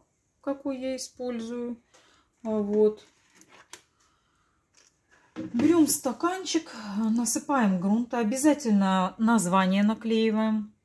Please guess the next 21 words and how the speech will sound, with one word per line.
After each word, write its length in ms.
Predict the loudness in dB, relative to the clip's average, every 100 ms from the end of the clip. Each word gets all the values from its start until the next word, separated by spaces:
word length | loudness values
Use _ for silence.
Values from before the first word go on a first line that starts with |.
| _
потому 300 | -6 -2 -2
что 200 | -2 -6
потом, 440 | -4 -2 0 0
когда 680 | 0 -4 -4 0 0 0 -2
детки 360 | -4 -2 -2 -2
начинают 480 | -6 -4 -2 -2 -2
расти, 300 | -6 -6 -6
очень 280 | -4 -4 -8
трудно 460 | -6 -6 -4 -2
определить 680 | -4 -4 -6 0 0 0 -2
растения, 560 | -4 -6 -8 -4 -2 -2
они 180 | -2 -4
все 200 | -6 -6
зеленые, 680 | -2 -2 0 0 -2 -6 -12 _ _ -12
и 80 | -6
очень 320 | -6 -6 -12
трудно 320 | -10 -6 -4
определить 500 | -4 -6 -8 -6 -6
сорт 380 | -6 -4 -2 -4 -8
долгое 460 | -4 -4 0 2 2
время. 420 | -2 -4 -6